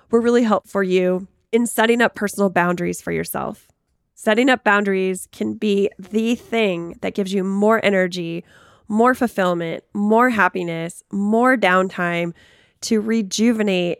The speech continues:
and rest and relax and get the most out of life that you want to be getting out of life because you're in alignment with your values. So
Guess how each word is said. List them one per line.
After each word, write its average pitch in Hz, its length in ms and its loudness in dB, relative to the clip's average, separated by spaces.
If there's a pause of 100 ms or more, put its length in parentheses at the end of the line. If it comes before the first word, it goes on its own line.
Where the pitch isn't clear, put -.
(100)
and 180 480 0
rest 185 760 0
and 190 140 -2
relax 175 840 -4 (480)
and 202 420 2 (100)
get 262 180 0
the 403 120 2
most 233 380 2
out 208 140 2
of 208 100 2
life 190 380 0
that - 200 -2
you 190 380 2
want 190 240 2
to - 100 -10
be 175 100 0
getting 165 220 -2
out 165 140 -2
of 170 140 -6
life 160 320 -4
because 196 280 -4
you're 214 280 2
in 220 180 2
alignment 190 480 2
with 180 140 -4
your 175 120 0
values. 160 720 -4 (460)
So 226 240 -4